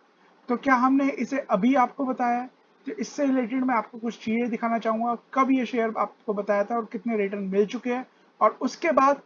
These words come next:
again इसके ऊपर video बना रहा हूँ। क्यों? क्योंकि ये यहाँ पर रुका नहीं है, पाँच परसेंट की गिरावट नहीं है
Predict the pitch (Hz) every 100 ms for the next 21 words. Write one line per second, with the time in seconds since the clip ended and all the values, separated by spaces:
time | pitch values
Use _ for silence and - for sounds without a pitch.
0 | 226 196 285 302 - - 294 294 269 240
1 | 240 247 240 220 240 277 - 262 294 254
2 | 214 247 247 254 254 208 190 247 226 190
3 | 220 208 208 240 240 220 196 - 196 214
4 | 208 202 180 180 208 220 233 233